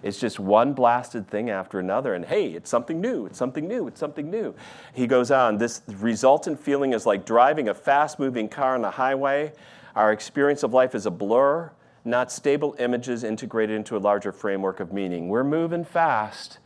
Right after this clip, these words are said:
but going nowhere." That's where our culture's at. And sadly, I think even within the Philippian church, it seems like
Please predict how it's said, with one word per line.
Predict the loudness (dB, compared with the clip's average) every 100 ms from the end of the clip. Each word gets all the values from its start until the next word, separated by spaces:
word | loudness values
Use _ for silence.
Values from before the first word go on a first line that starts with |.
| -20 -20 -20 -20 _ -8
but | -4
going | 2 2 2 0
nowhere." | 2 0 0 -4 -8 -12 _ _ _ _ _ _ _ _ _ _ _ _ _ _ -2
That's | 0 -2 -2
where | 0
our | 0
culture's | 0 -6 -6 -6 -10 -8
at. | -6 -6 -10 -16 _ _ _ _
And | -8 -8
sadly, | -4 0 2 2 2 0
I | 0
think | -2 -2 -2 -6 -18 _ _ _ _ _ _ _ _ _ -12 -4
even | 0 2 0
within | 0 2
the | 0
Philippian | 2 2 2 0 -2
church, | -2 -2 -2 -4
it | -10
seems | -4 -2 0 0
like | 0 -4